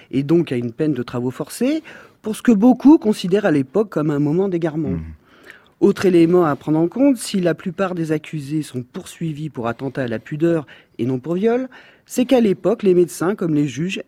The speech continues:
Speaker 1: estiment que la disproportion entre les organes sexuels d'un adulte et ceux d'un enfant rend impossible le viol.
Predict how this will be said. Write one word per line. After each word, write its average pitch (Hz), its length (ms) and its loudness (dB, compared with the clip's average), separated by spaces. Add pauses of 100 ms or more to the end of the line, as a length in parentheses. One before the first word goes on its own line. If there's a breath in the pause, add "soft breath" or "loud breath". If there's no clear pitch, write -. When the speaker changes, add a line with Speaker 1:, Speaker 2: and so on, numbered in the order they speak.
Speaker 1:
estiment 214 460 0
que 190 100 -4
la 143 140 0
disproportion 160 800 -6 (100)
entre 131 220 -8
les 135 160 -4
organes 143 260 -2
sexuels 147 420 -10
d'un 120 200 -4
adulte 143 560 -6
et 113 80 -6
ceux - 180 -10
d'un 123 200 -4
enfant 139 420 -6
rend 151 220 -6
impossible 139 560 -10
le 120 60 -6
viol. 101 360 -14